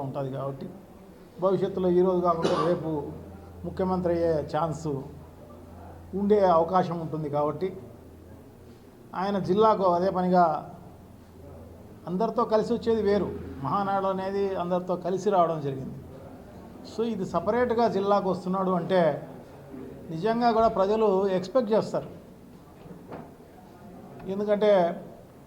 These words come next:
ఎవరైనా ఒక నాయకుడు ఈ రాష్ట్ర భవిష్యత్తుకు నిర్ణయించేవాడనే అతను వస్తూ ఉంటే ఈ రాష్ట్ర, ఈ జిల్లాకు ఏదైనా మేలు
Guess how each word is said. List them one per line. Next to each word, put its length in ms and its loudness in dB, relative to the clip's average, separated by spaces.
ఎవరైనా 360 2
ఒక 160 -2
నాయకుడు 340 0
ఈ 20 -4
రాష్ట్ర 240 2
భవిష్యత్తుకు 500 -4
నిర్ణయించేవాడనే 800 -4
అతను 340 -6
వస్తూ 280 -12
ఉంటే 180 -4
ఈ 140 4
రాష్ట్ర, 300 4
ఈ 20 2
జిల్లాకు 400 6
ఏదైనా 300 -2
మేలు 180 0